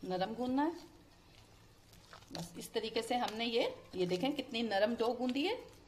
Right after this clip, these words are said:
और जो मैंने तेल रोका था वो हम इसमें डालेंगे अच्छी तरीके से। और डो को हमने इतनी देर तक रखना है कि ये अच्छी तरीके से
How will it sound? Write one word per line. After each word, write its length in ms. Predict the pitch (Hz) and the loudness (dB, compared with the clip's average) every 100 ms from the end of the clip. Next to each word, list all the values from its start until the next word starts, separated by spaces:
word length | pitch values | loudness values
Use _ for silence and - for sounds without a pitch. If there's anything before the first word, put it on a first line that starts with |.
| - - | -20 -6
और 100 | 180 | -4
जो 160 | 175 208 | -2 -2
मैंने 180 | 208 208 | -2 -2
तेल 300 | - 214 226 | 0 0 0
रोका 240 | 196 226 | -2 0
था 140 | 285 415 - - - | 4 2 2 -10 -4
वो 120 | 175 | -2
हम 160 | 180 | -2
इसमें 220 | 180 - 185 | -4 -2 2
डालेंगे 360 | 185 214 269 440 - - - - - - - - - - - - | 4 4 -2 -4 -8 -18 -20 -20 -20 -20 -20 -20 -20 -20 -20 -16
अच्छी 220 | - 175 190 | -14 -12 -8
तरीके 300 | 180 180 240 | -6 -4 -2
से। 160 | 311 427 - - - - - - - - - - - - - - - - - - - - - - - - - - - - - - - - - - - - - - | -2 -4 -8 -20 -20 -20 -12 -12 -12 -20 -20 -20 -20 -20 -18 -18 -18 -20 -20 -20 -12 -12 -12 -20 -20 -20 -20 -20 -20 -18 -14 -14 -16 -20 -20 -20 -20 -20 -18 -2
और 120 | 185 175 | 0 8
डो 220 | 240 285 | 10 12
को 140 | 349 | 10
हमने 340 | 302 277 277 269 | 10 10 10 8
इतनी 240 | 277 277 | 8 8
देर 240 | 269 269 277 | 10 10 10
तक 100 | 285 | 8
रखना 260 | 277 277 277 | 8 6 6
है 100 | 302 | 6
कि 60 | 302 | 6
ये 160 | 262 | 8
अच्छी 220 | 254 262 262 | 6 6 2
तरीके 280 | 247 247 254 | 4 6 6
से 200 | 339 | 6